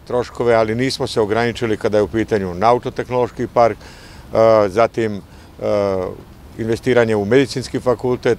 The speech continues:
dakle, s partnerima koji razmišljaju o budućnosti, oni koji razmišljaju o kvalitetu života. Mi smo tu da pružimo ruku i da pomognemo. Meni je naravno zadovoljstvo što kao resorni sekretar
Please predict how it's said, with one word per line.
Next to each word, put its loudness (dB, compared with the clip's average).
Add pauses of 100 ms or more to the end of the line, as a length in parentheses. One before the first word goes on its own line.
dakle, 2
s -18
partnerima 2
koji 2
razmišljaju 0
o 0
budućnosti, -4
oni -4
koji -2
razmišljaju 0
o 0
kvalitetu 0
života. 0 (440)
Mi 0
smo -2
tu 2 (360)
da 2
pružimo -2
ruku 2
i 0
da 4
pomognemo. -2 (360)
Meni 4
je 4
naravno 2
zadovoljstvo -2
što -4 (340)
kao 0
resorni 0
sekretar 0